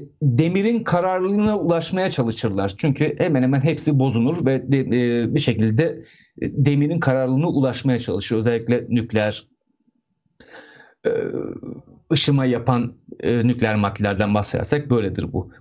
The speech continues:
Kurşundan sonrası hep böyle bozuna bozuna bozuna nihayetinde demire dönüşürler. E, bu olmadığından dolayı çekirdekte demir birikir. En sonunda her şey demir olur, birikir. Ancak, e,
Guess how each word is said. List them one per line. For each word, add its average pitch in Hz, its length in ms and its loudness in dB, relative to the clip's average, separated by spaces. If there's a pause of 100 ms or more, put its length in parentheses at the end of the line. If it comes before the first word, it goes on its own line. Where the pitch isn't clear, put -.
Kurşundan 110 500 2
sonrası 98 640 0 (380)
hep 117 240 0
böyle 92 220 2
bozuna 104 380 2
bozuna 95 300 2
bozuna 98 240 2
nihayetinde 110 480 2
demire 104 300 2
dönüşürler. 90 600 -2 (800)
E, - 40 2 (720)
bu 190 500 0
olmadığından 156 800 0
dolayı 101 380 -2 (260)
çekirdekte 170 760 -2
demir 208 380 2
birikir. 147 580 0 (200)
En 185 160 2
sonunda 123 400 0
her 202 240 0
şey 127 300 -2
demir 185 200 2
olur, 175 380 -2
birikir. 233 540 0 (220)
Ancak, 226 440 0 (560)
e, 156 200 2